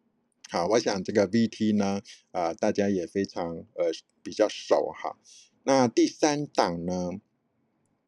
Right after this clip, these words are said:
我会选择的是全世界的债券型E T F。啊，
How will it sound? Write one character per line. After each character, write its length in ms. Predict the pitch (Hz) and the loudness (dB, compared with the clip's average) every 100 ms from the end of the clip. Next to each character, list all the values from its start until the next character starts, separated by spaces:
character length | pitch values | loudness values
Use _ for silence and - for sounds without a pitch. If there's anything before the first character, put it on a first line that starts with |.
| - - | -16 -2
我 80 | 98 | 2
会 120 | 139 | 2
选 240 | - 110 | 2 0
择 200 | 92 95 | 0 0
的 120 | 90 | 0
是 360 | 92 - 113 101 | -4 -2 0 0
全 260 | - 113 104 | -2 -6 -6
世 240 | - 127 | -6 -6
界 280 | 110 127 104 | -4 0 0
的 240 | 90 87 - | -2 -6 -4
债 280 | - 123 101 | 0 0 0
券 280 | - 107 | -2 -2
型 300 | 87 - 82 - | -4 -16 -20 -18
E 140 | 101 | -16
T 260 | - 95 95 | -14 -6 -4
F。 300 | 87 80 - _ _ _ _ _ | -4 -8 -12 _ _ _ _ _
啊， 180 | - - | -12 -12